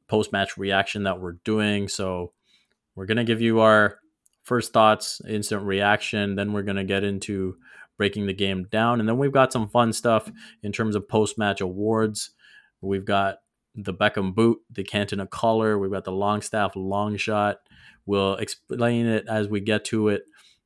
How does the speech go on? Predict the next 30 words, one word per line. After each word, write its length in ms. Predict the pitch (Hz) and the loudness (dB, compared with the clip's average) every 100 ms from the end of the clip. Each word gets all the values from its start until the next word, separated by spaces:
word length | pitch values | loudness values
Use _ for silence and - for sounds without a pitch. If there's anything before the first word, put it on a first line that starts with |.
| - | -14
uh, 480 | 95 98 98 98 - | -6 -2 -2 -4 -6
those 200 | 117 104 | -4 -4
topics 380 | - 104 104 95 | 0 0 -2 -8
today, 300 | - 95 104 | -6 -2 -2
but 180 | 98 98 | -2 0
that's 220 | 104 - | 0 0
what 100 | 107 | -2
you 80 | 104 | -2
can 160 | 101 | -4
look 180 | 95 95 | -6 -8
forward 360 | - 101 101 95 | -8 -4 -2 -4
to, 360 | 107 95 92 - _ _ _ - | -4 -4 -4 -8 _ _ _ -14
uh, 220 | 92 87 87 _ _ _ _ - | -10 -10 -12 _ _ _ _ -10
over 220 | 113 104 | -4 -2
the 80 | 101 | -2
next 460 | 101 101 - - - _ - - - - | 0 0 -2 -12 -16 _ -20 -20 -20 -2
thirty-five 600 | 110 110 104 104 98 95 | 2 2 2 2 2 2
to 100 | 95 | -4
forty 340 | - 101 95 | -4 -2 0
minutes. 640 | 95 95 95 92 - - _ _ _ _ _ | -2 -2 -4 -6 -8 -12 _ _ _ _ _
So, 540 | - 104 101 98 101 - _ - _ _ _ _ _ - | -4 0 2 2 0 -4 _ -20 _ _ _ _ _ 2
Carl, 280 | 135 151 | 6 8
I 120 | 127 117 | 6 4
think 300 | 139 135 - | 0 -2 -4
a 80 | 117 | -2
good 180 | 110 117 | 2 2
place 240 | 127 117 | 2 2
to 80 | 107 | 0
start 380 | 95 113 110 107 _ _ _ | -2 2 2 0 _ _ _
is 440 | 123 123 113 107 | 2 2 2 -2